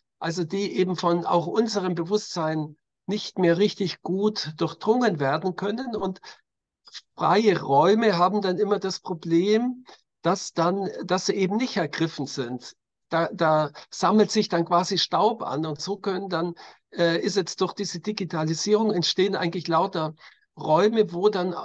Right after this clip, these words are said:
ja, was man als Widersachergeister, gefallene Engel, äh, Dämonen bezeichnen kann, die werden dort eben genau reingezogen.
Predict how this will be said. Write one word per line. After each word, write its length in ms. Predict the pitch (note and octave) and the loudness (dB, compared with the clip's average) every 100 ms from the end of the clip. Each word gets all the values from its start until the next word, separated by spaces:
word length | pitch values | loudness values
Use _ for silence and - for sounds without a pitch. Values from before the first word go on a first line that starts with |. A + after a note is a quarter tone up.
| - - | -12 -4
ja, 360 | D3+ F3 F3 - | 0 0 -2 -4
was 220 | F3 - | -4 0
man 160 | F#3 E3+ | -2 -2
als 260 | E3 - | -4 -4
Widersachergeister, 1080 | A3+ A#3 F3+ E3+ D3 E3 C#3 C3+ C#3 C#3 D#3 | -2 0 2 0 -2 -4 -4 -2 -2 -4 -6
gefallene 640 | E3 - D#3 G3 F#3 E3 | -6 -2 -2 0 -2 -2
Engel, 440 | E3+ F3+ G#3 G#3+ G#3+ - _ _ _ _ | -2 -2 2 0 -2 -12 _ _ _ _
äh, 280 | D#3+ D#3+ D#3 | -4 -4 0
Dämonen 680 | E3+ E3+ E3+ G#3 G#3+ F#3+ | 0 2 4 6 6 2
bezeichnen 580 | F3 D#3+ D3+ D3 G#3 A#3+ | -2 -6 -2 -2 -2 -6
kann, 180 | G#3+ G#3 | -6 -4
die 140 | G#3+ E3 | -4 -4
werden 300 | E3+ F#3 F3 _ - F3 - | -4 -4 -12 _ -20 -18 -14
dort 420 | D3+ D3 G3 G#3+ | -2 2 2 0
eben 240 | F#3 F#3+ | -6 -6
genau 220 | F#3+ E3+ F3 | -2 -2 -2
reingezogen. 1080 | E3+ G3 G3+ - D3+ C#3+ - D3+ D3 A#2 | -2 -2 -2 -4 -8 -6 -4 -2 -4 -10